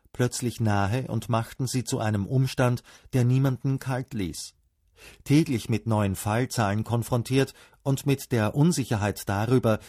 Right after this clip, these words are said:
wie sich alles weiterentwickeln würde, destabilisierte covid neunzehn gewohnte Strukturen und griff über so viele Wochen und Monate hinweg in den Lebensalltag ein. Die Maßnahmen, die gesetzt wurden, um die Pandemie einzudämmen,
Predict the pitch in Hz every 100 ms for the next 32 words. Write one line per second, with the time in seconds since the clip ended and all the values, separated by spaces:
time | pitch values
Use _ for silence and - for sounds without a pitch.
0 | - 127 131 123 - 104 95 85 - 98
1 | 147 107 87 101 104 110 104 113 120 120
2 | 120 _ - - - 143 - 123 123 127
3 | 120 135 139 135 135 - 127 123 123 -
4 | 104 101 104 - 131 123 - - - 135
5 | 131 180 170 - 147 - 151 151 78 69
6 | _ _ 139 135 - 135 143 - - 110
7 | 98 82 - 87 - 143 156 107 98 120
8 | 135 107 98 110 110 123 117 104 113 110
9 | 110 - - - 147 131 117 104 113 110
10 | 110 104 113 80 123 120 - _ _ _
11 | _ - - - - 131 113 104 107 131
12 | 120 165 196 92 104 - 123 - - 117
13 | 123 131 - - - 135 123 113 113 110
14 | 113 139 110 123 143 123 113 113 117